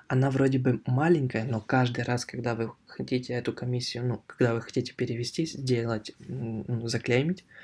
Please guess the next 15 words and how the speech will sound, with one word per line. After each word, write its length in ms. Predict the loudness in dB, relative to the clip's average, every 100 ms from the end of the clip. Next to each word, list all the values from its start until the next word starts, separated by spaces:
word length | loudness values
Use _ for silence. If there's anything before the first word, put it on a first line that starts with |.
| -20 -18 -6
каждый 300 | -2 0 0
раз 300 | 0 0 2
вам 180 | 2 2
нужно 240 | 0 -2
будет 260 | -2 -2 -2
платить 320 | -2 -2 -4
за 80 | -6
комиссию. 480 | -6 -6 -8 -12 -14 _ _ _ _ -20 _ _ _ _ _ _ _ -16 -14 -14 -12 -12 -12 0
Вы 140 | 6 8
видели, 460 | 8 6 2 -2 -6
сейчас 260 | -4 -2
вам 120 | -2
покажу, 440 | -4 -4 -2 -4 -4
вот 220 | -4 -2
мой, 200 | -4 -6